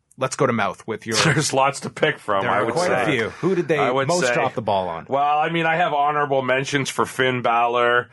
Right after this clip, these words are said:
Speaker 2: um, Shinsuke Nakamura as well. But honestly, a, a guy that I really wanted to see succeed, and that's Austin Aries.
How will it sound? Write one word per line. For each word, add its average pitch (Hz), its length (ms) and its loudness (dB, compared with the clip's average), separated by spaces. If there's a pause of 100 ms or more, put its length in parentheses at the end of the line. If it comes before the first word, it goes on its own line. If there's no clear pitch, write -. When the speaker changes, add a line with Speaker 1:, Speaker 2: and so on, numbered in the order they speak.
(260)
Speaker 2:
um, 98 580 0
Shinsuke 131 520 0
Nakamura 120 720 2
as 110 140 -2
well. 123 180 2
But 147 140 0
honestly, 196 500 2
a, 156 200 2
a 156 40 2
guy 160 220 2
that 180 100 2
I 156 100 2
really 170 340 2
wanted 160 360 2
to 156 80 0
see 170 240 0
succeed, 165 560 0
and 190 100 2
that's 180 200 2
Austin 165 420 0
Aries. 151 480 0